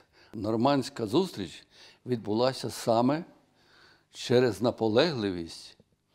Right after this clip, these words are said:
систему і політичну волю скликати четвірку. Далі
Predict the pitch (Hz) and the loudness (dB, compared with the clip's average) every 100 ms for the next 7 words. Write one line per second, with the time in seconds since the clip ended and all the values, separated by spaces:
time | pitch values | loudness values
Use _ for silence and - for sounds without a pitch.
0 | _ _ - 113 - - 156 175 113 85 | _ _ -6 -6 -4 2 4 4 0 -4
1 | - _ _ _ _ _ 294 - 98 98 | -12 _ _ _ _ _ -20 -12 -8 -8
2 | 87 _ _ 113 110 101 120 104 107 87 | -12 _ _ -4 -4 -4 -6 -6 -6 -6
3 | 87 117 147 196 - _ _ _ _ _ | 0 2 4 0 -6 _ _ _ _ _
4 | _ - - 123 127 131 131 139 139 - | _ -18 -4 0 0 -2 -6 -6 -8 -14
5 | _ _ _ _ _ _ _ _ _ _ | _ _ _ _ _ _ _ _ _ _
6 | _ _ _ - 120 - 92 - - - | _ _ _ -14 -12 -8 -8 -10 -20 -20
7 | _ _ _ _ _ _ - - - _ | _ _ _ _ _ _ -20 -20 -20 _
8 | 104 110 117 143 185 | -2 2 4 2 -4